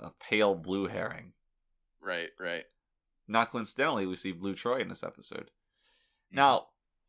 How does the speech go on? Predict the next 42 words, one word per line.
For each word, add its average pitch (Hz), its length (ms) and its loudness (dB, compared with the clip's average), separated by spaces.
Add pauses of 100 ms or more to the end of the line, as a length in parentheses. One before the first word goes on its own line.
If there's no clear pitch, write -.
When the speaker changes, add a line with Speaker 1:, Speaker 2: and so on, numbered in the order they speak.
(500)
Speaker 1:
the 131 120 6
whole 160 160 8
Troy 135 320 4
subplot 110 760 6 (120)
itself 101 640 2
was - 420 -12
more 98 220 0
of - 80 -12
a - 40 -6
subtle 95 340 2
send-up 92 480 -2
to 98 100 -10
Jean 87 440 -10 (320)
and, 82 160 -10
like, 80 260 -10
the, 65 340 -10 (680)
I, 143 80 8
I, - 1080 6
I 151 40 10
don't 160 100 6
wanna 147 200 4
say 139 200 6
it 135 60 4
like 120 180 2
this, 117 200 -4
but - 160 -10
the 92 80 -4
long-lasting 104 840 4
psychological 98 800 0
trauma 101 560 -2 (280)
he 104 120 -8
inflicted 104 480 -4
on 104 140 -2
Speaker 2:
Oh. 143 500 -4
Speaker 1:
the 107 80 -4
young 104 220 -2
starlets 104 540 2
that 101 140 0
worked 104 220 -4
on 104 100 -8
the 104 80 -10
show 113 320 -6